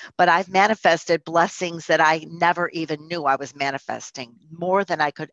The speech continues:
ever have dreamed of. So maybe you're listening to this right now because you're a spiritual person and you want to learn.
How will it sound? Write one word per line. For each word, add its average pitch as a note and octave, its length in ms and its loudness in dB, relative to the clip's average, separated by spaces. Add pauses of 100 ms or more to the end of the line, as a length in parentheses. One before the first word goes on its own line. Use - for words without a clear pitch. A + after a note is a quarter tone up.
ever D#3 260 2
have D3 260 -6
dreamed C#3 440 -14
of. F2+ 220 -10 (1900)
So C#4+ 380 2
maybe C#4 380 4
you're C#4+ 180 2
listening A#3+ 540 2
to G3+ 260 -2
this F#3 260 2
right E3 220 0
now E3 160 4
because D#3+ 480 0
you're D#3 200 4
a D3+ 60 2
spiritual E3 560 -2
person E3 560 -4
and D3 320 -4
you D3 120 -8
want C#3 240 -2
to C3 80 -2
learn. A#2+ 420 -8